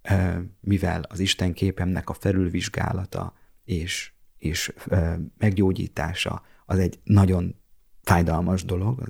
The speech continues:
azzal nem könnyű szembenézni, mivel ugye az egész múltammal szembe kell nézni, ezért inkább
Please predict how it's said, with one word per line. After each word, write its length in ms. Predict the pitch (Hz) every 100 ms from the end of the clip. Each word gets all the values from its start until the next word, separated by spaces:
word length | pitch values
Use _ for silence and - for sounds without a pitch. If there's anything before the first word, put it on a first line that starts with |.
| -
azzal 200 | 82 78
nem 180 | 90 92
könnyű 340 | 98 98 87 90
szembenézni, 640 | - 87 87 85 95 117
mivel 220 | 101 82
ugye 160 | 82 80
az 100 | 73
egész 300 | 95 87 -
múltammal 600 | 107 113 - 85 85 82
szembe 340 | - 92 92
kell 240 | - 90 85
nézni, 460 | 85 87 107 127 - - - - - _ -
ezért 300 | 87 85 -
inkább 500 | 85 - 80 - -